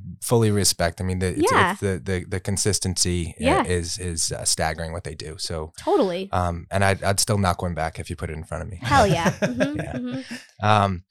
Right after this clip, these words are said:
Speaker 1: so yeah, I, I was at, uh, actually Ocean Mist, um, and I, uh, met Josh,
Speaker 2: Ooh.
Speaker 1: who was the founder of the company.
Speaker 2: Mm-hmm.
Speaker 1: Um, loved to come in and, and put back Long Island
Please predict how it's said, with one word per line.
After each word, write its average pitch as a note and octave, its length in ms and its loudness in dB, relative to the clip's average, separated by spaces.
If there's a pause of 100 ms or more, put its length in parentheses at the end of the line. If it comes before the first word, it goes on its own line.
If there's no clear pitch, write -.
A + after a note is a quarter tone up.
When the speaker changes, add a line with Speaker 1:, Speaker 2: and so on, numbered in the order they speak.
(520)
Speaker 1:
so C#3 160 8
yeah, C3 240 12
I, A2 40 10
I A2+ 180 8
was A2+ 180 8
at, A2+ 220 10
uh, - 20 6
actually G#2 360 6
Ocean A#2 260 2
Mist, - 420 -2
um, F#2 240 2
and F#2 140 4
I, F#2 140 4 (300)
uh, F2+ 400 2
met G2 480 2
Josh, F#2+ 480 2 (240)
Speaker 2:
Ooh. D#4+ 220 -4
Speaker 1:
who G#2 60 0
was F#2+ 160 -2
the F#2 80 -8
founder F#2+ 260 2
of F#2 60 -2
the F2+ 80 -6
company. F2+ 520 -8
Speaker 2:
Mm-hmm. A3+ 140 -6
Speaker 1:
Um, E2+ 240 -6 (880)
loved F#2+ 320 0
to G2 80 2
come F#2+ 180 2
in F#2 140 2
and, F2 260 -2
and F2+ 160 -4
put - 160 -4
back E2+ 220 0
Long F2 160 0
Island F2+ 380 0